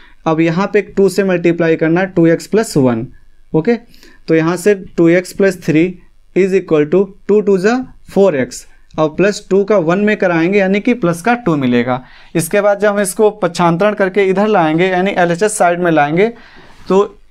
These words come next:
ये आपका हो जाएगा टू एक्स, ये प्लस का फ़ोर है तो हो जाएगा आपका माइनस का फ़ोर एक्स is equal to टू है। इस एलएचएस से जब वैल्यू जाएगी आरएचएस में तो इसका भी साइन चेंज होके हो जाएगा माइनस। तो यहाँ से टू एक्स से जब फ़ोर एक्स यानी कि दो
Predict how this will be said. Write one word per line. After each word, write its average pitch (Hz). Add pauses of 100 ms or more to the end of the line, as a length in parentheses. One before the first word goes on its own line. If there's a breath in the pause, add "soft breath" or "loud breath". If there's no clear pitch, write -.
ये 165
आपका 185
हो 170
जाएगा 175
टू 175
एक्स, 175
ये 170
प्लस 190
का 214
फ़ोर 165
है 185
तो 190
हो 165
जाएगा 156
आपका 156
माइनस 151
का 214
फ़ोर 147
एक्स 123
is 190
equal 185
to 240 (420 loud breath)
टू 190
है। 226 (340 loud breath)
इस 240 (500 soft breath)
एलएचएस 180
से 208
जब 190
वैल्यू 185 (180)
जाएगी 175
आरएचएस 180
में 208
तो 190
इसका 170
भी 180
साइन 175
चेंज 175
होके 160
हो 165
जाएगा 170
माइनस। 127 (300 soft breath)
तो 165
यहाँ 165
से 214 (120)
टू 170
एक्स 180
से 208
जब 190
फ़ोर 180
एक्स 131 (300 loud breath)
यानी 165
कि 214
दो 196